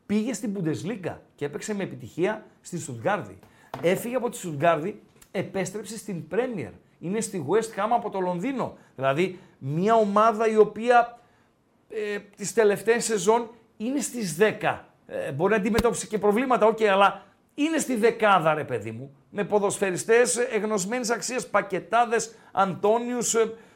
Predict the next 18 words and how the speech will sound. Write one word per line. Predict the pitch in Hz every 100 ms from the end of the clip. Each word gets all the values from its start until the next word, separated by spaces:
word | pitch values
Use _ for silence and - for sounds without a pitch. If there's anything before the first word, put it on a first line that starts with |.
| _
ε, | - 226 202 202 196 185 175 170 - _
Σούσεκα | - - 247 247 247 247 247
και | 240 226
δεν | 240
συμμαζεύεται. | 220 240 220 233 202 143 110 - - -
Άρα, | 196 196 143 - - _
όταν | - 196 269 269
παίζουν | 311 294 196 190 127 - _ _ _ _
ο | 190
Μαυροπάνος, | 170 185 185 185 180 180 226 262 247 208 147 - -
ο | 202 170
Κουλιεράκης | 190 202 190 175 165 185 214 - 254
και | - 277 262
ο | 226 214
Ρέτσος, | 196 175 - 147 143 - _ _ _ _ _
οι | 196 208
απαιτήσεις | 175 190 180 - 285 - 214 -
είναι | 247 240 190 -